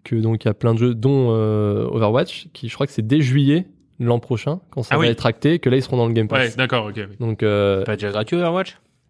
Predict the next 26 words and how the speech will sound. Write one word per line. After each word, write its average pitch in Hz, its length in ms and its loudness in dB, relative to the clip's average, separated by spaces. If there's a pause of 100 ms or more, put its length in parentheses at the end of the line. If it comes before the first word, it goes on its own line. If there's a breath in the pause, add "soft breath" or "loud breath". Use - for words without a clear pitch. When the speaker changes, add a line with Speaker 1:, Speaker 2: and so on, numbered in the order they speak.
(280)
Speaker 1:
Bientôt. 131 380 -2 (960)
Bientôt. - 240 -10 (260)
Non, 107 160 -4 (280)
<laughs> - 300 -10
j'en 123 140 2
parle 117 220 2
pas, 120 160 2
j'ai 113 80 -2
appris 107 180 -6
une 107 60 -4
mauvaise 104 200 -4
nouvelle 104 160 -10
dernièrement. 120 400 -10
<laughs> 254 1800 0
Concernant 113 400 -4
leur 107 160 -2
ga-, 104 220 -4
leur 104 160 -4
Battle 104 240 -6
Pass. 110 200 -14 (380 loud breath)
Euh, 147 840 2 (400)
euh, 143 100 4 (180)
<laughs> 185 140 2
vingtième 170 480 0
question. 170 640 0 (480)
Celle-là, 110 380 -2